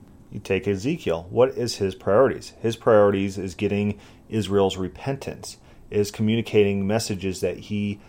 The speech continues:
has received from God, and sometimes very dynamic and sometimes very outspoken and eccentric ways.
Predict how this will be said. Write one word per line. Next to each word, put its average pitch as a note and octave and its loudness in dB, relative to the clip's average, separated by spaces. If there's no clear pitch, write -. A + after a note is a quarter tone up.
has G2+ -6
received F2 -6
from F#2+ -6
God, F2 6
and G#2+ -4
sometimes C#3+ -2
very G2+ 4
dynamic F#2+ 0
and F2+ -8
sometimes F#2+ -4
very F2+ -2
outspoken G2+ 2
and G#2 -4
eccentric - -4
ways. - -4